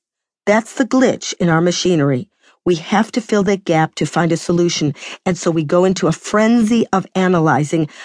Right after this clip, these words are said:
until we come up with nothing. Then we head into the hills of, "What's wrong with me? I must be an idiot." Sulking is the problem, not the solution. And the mind will be in such a frenzy of analyzing the past or future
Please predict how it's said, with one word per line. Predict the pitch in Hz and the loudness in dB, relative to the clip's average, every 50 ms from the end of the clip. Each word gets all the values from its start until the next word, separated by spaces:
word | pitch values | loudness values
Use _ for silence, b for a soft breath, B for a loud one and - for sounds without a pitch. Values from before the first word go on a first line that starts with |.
| B B B | B B B
until | - 190 185 - - - 214 220 | -4 -4 -4 -4 0 2 2 2
we | 208 208 | 2 0
come | 190 - 196 180 170 | -2 0 0 0 0
up | 160 - - | 0 0 -2
with | 160 156 - | -4 -4 -2
nothing. | 165 165 160 156 - - 101 78 - _ _ _ _ _ _ _ _ _ _ _ _ _ - | 0 0 0 -2 -2 -4 -8 -8 -10 _ _ _ _ _ _ _ _ _ _ _ _ _ 0
Then | 202 220 240 262 | 0 2 4 4
we | 262 226 | 2 2
head | 196 208 180 180 | 2 0 2 2
into | 175 170 - 170 | 0 0 -2 -2
the | - 175 | -4 -2
hills | 156 170 156 156 160 151 - | 0 0 0 0 0 0 0
of, | 160 151 - - _ _ - | -2 -4 -4 -8 _ _ 0
"What's | 180 208 185 - - - | 0 0 0 0 0 0
wrong | 208 226 311 403 392 | 2 4 4 4 4
with | 370 - - | 4 2 0
me? | 170 151 117 110 - _ _ _ - 220 | 0 0 0 -2 -4 _ _ _ -4 -2
I | 196 185 | 0 2
must | 180 170 180 - - | 2 0 0 -2 0
be | 196 190 196 | 0 2 4
an | 196 226 | 4 6
idiot." | 262 392 403 359 - - - _ - _ _ _ _ _ _ _ _ _ _ _ _ - | 6 6 6 6 4 2 -2 _ -18 _ _ _ _ _ _ _ _ _ _ _ _ -20
Sulking | - - - - 240 240 240 - 285 269 262 - | -14 -6 0 2 2 2 2 2 2 0 2 2
is | - 220 180 - | 0 -2 -2 -2
the | 208 185 - - | -6 -6 -2 0
problem, | 196 180 170 160 185 160 143 139 - - | 2 2 2 2 0 0 0 0 -2 -2
not | 180 175 175 175 175 175 | 0 0 2 2 0 0
the | - 180 | -2 -6
solution. | 175 - - 180 160 175 170 156 - - 113 - - _ _ _ _ _ _ b b b b b b b - | -4 -2 -2 0 0 0 0 -2 -2 -4 -6 -6 -6 _ _ _ _ _ _ b b b b b b b -2
And | 202 202 190 | 0 2 2
the | 190 196 202 202 | 2 2 4 4
mind | 208 214 214 190 | 4 2 2 2
will | 180 180 170 | 2 2 2
be | 156 190 175 | 2 2 2
in | 170 165 | 0 0
such | - - - 247 294 - - 294 | -2 -4 -2 -2 -2 -2 -2 -4
a | 262 | -4
frenzy | - - 247 240 240 226 202 165 139 165 160 - | -4 -2 0 0 2 2 2 0 0 -2 -2 -2
of | - 175 160 - - | -2 -4 -4 -4 -2
analyzing | 185 180 180 180 160 147 147 156 156 147 165 160 151 | 0 0 2 2 2 2 2 0 0 0 0 -2 -2
the | 143 | -4
past | 143 - - 185 175 180 180 - - | -6 -4 -2 0 0 0 -2 -2 -4
or | 175 | -4
future | - - - 208 202 196 - - 123 - - | -4 -4 -4 -2 -2 -2 -2 -4 -6 -6 -6